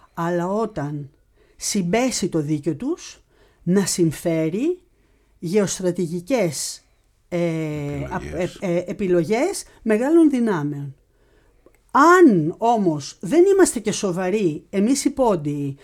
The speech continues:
Speaker 1: ή εμείς οι Έλληνες, ούτε όταν γεωστρατηγικά θα ευνοείται μία λύση που να μας συμφέρει, θα την πάρουν οι μεγάλες δυνάμεις. Θα κοιτάξουν το συμφέρον τους.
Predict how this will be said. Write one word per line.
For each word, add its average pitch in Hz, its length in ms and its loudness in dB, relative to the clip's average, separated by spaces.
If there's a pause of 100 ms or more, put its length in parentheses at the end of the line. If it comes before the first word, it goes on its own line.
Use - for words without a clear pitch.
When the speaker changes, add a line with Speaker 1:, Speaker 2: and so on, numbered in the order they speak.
(120)
Speaker 1:
ή 269 160 6
εμείς 277 360 10
οι 202 140 2
Έλληνες, 165 600 2 (240)
ούτε 508 360 2 (120)
όταν 220 220 -2
γεωστρατηγικά 190 1160 -4 (280)
θα - 440 0
ευνοείται 214 680 -2
μία 202 260 0
λύση 202 320 -4
που 208 80 -4
να 196 80 2
μας 185 140 -4
συμφέρει, 185 680 -2 (140)
θα 233 220 -2
την 202 160 -6
πάρουν 156 580 -2 (380)
οι 208 80 -4
μεγάλες 175 420 -2
δυνάμεις. 143 640 -6
Θα 330 60 -6
κοιτάξουν 285 600 -10
το 427 60 -12
συμφέρον 220 540 -4
τους. 139 200 -12